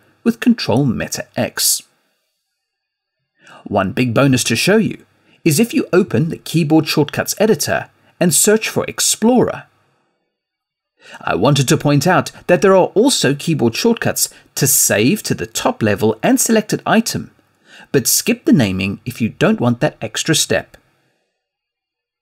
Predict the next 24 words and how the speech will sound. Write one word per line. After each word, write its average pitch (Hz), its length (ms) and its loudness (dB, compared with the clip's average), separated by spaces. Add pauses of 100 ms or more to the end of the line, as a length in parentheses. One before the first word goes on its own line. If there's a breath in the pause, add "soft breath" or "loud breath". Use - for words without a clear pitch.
(1200 loud breath)
Now, 95 180 0
it 95 80 -2
is 98 120 -4
also 165 340 2
possible 117 640 2 (100)
to 147 100 -4
create 175 360 0
timeline 208 380 0
effects 208 320 -2
setups - 500 -2 (180 loud breath)
that 156 140 0
are 160 80 2
specifically 180 680 0
for 110 160 -4
selectives, - 840 -4 (500 soft breath)
but 110 100 -2
I'll 220 160 2
cover 240 280 0
that 170 180 0
subject - 580 -4 (200)
in 160 100 2
an 180 200 -2
upcoming 98 480 -6
video. 113 420 -2